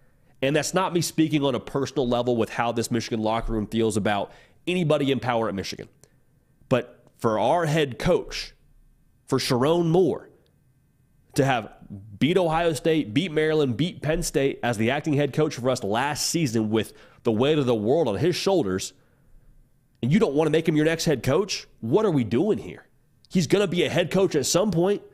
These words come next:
Might as well be here where we all love him and know him. That would make the most sense to me if I'm a player. So if you were to go outside of what the obvious hire should be here, I think you would have guys that would say, "You know what?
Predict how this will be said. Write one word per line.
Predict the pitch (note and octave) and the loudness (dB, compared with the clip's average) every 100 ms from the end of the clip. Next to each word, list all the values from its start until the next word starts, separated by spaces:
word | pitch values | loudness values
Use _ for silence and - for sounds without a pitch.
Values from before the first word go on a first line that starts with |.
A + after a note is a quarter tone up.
| _ _ _ _ - | _ _ _ _ -4
Might | C3+ G3 | 0 0
as | D3 | 2
well | F3+ F3 | 2 2
be | E3 | 0
here | D3+ F3 G3+ | 0 0 2
where | C#3 | 2
we | C3+ F#3 | 2 2
all | D3+ | 0
love | B2 D3 G3 | 0 0 0
him | F3+ | -2
and | B2+ | 0
know | C3 G#3+ | 0 2
him. | G#3 G#3 - _ _ _ - | 0 -4 -14 _ _ _ -2
That | F3 G3+ | 0 2
would | F#3+ | 2
make | G3+ | 0
the | F#3 | 0
most | F#3+ - | 0 0
sense | F#3+ | -2
to | - | 0
me | G3+ | 0
if | G3+ | 0
I'm | D#3+ | 0
a | C3 | 0
player. | G#3 A#3+ A3 - - _ _ _ _ - | 2 2 0 -4 -14 _ _ _ _ -2
So | F3+ | 2
if | E3 D#3+ | 2 0
you | G#3 | 0
were | |
to | E3+ | 2
go | D#3+ C#3+ - | 2 0 -2
outside | C#3 D#3 - - F3+ C3+ A2 G#2 | -4 -2 -4 -2 -2 0 -2 -2
of | A#2 A2 | -4 0
what | D3 B2+ | -2 0
the | A#2+ | -2
obvious | A2+ C3+ C3+ A#2 | 0 0 0 -2
hire | C#3 C#3+ G#2+ | -2 -2 -4
should | - G#3 G3 | -2 -2 0
be | A2+ | -2
here, | G2 G2+ A2+ C3 _ _ _ _ _ _ - | -2 -2 -2 -6 _ _ _ _ _ _ -4
I | B2 | -2
think | D3 A#2 | -2 -2
you | A#2 | -2
would | |
have | A#2 G2+ | -2 -2
guys | A2+ A2 | -2 -2
that | G#2 | -4
would | G2 | -6
say, | - G2+ | -4 -4
"You | F#2+ | -2
know | A#2 | 0
what? | C3+ B2+ B2+ B2 - | 0 0 -2 -6 -18